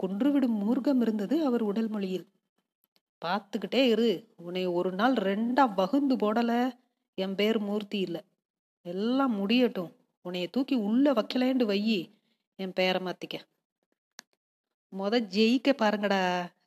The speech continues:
காசு மஸ்த கொடுத்தா ஓட்டு மஸ்த போட்டுருவாங்களோ?" வேல்முருகனை குண்டுக்கட்டாக தூக்கி கொண்டு போனார்கள்.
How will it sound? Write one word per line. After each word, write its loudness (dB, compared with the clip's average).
காசு -2
மஸ்த -4
கொடுத்தா 2
ஓட்டு 2
மஸ்த -4
போட்டுருவாங்களோ?" 2
வேல்முருகனை 4
குண்டுக்கட்டாக 2
தூக்கி -2
கொண்டு -4
போனார்கள். -4